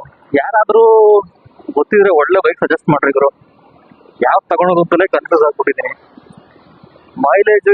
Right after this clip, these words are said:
ಇರ್ಬೇಕು, ಒಂಥರ ಸ್ಪೋರ್ಟ್ಸ್ ಅಲ್ಲಿ ಇರ್ಬೇಕು ಗಾಡಿ, ಚೆನ್ನಾಗಿರ್ಬೇಕು ಗುರು.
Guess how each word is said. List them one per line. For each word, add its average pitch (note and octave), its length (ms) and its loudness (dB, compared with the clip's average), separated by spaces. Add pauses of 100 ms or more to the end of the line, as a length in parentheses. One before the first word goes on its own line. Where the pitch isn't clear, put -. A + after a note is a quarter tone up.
ಇರ್ಬೇಕು, F#3 360 0 (220)
ಒಂಥರ - 1080 -10 (1080)
ಸ್ಪೋರ್ಟ್ಸ್ F#3+ 460 -4
ಅಲ್ಲಿ F#3+ 200 2
ಇರ್ಬೇಕು D#3 260 0 (100)
ಗಾಡಿ, C#3 220 -2 (640)
ಚೆನ್ನಾಗಿರ್ಬೇಕು D#3+ 600 0
ಗುರು. C3+ 120 2